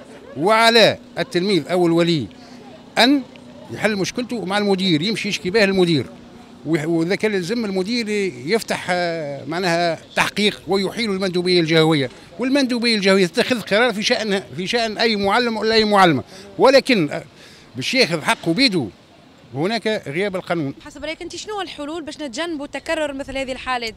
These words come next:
Speaker 1: الحلول وهو تطبيق القانون، القانون الصارم وخاصة على الأولياء،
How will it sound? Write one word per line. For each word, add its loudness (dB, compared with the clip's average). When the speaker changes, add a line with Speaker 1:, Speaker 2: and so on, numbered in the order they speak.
Speaker 1:
الحلول 4
وهو 4
تطبيق -6
القانون، 2
القانون -2
الصارم 2
وخاصة -2
على -2
الأولياء، 2